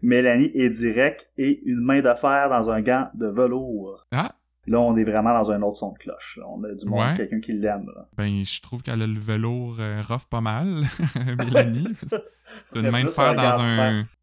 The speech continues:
Speaker 2: un gant de, un gant de, tu sais, les pic-pics, là, qui pognent dans le poil des chiens.
Speaker 1: <laughs> Ouais. Oui, je
Speaker 2: Je sais
Speaker 1: vois.
Speaker 2: pas, c'était, euh,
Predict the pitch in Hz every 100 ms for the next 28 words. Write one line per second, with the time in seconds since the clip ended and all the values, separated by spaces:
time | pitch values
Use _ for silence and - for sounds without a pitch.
0 | 113 110 107 110 123 151 127 113 113 107
1 | 117 117 143 190 127 - 214 151 - 131
2 | - 170 - 131 143 - - 131 139 123
3 | 113 - 127 139 123 131 131 - 120 151
4 | - 277 226 - - - - 226 - -
5 | - - - _ - - - - - 120
6 | 131 127 117 107 113 107 - 110 107 104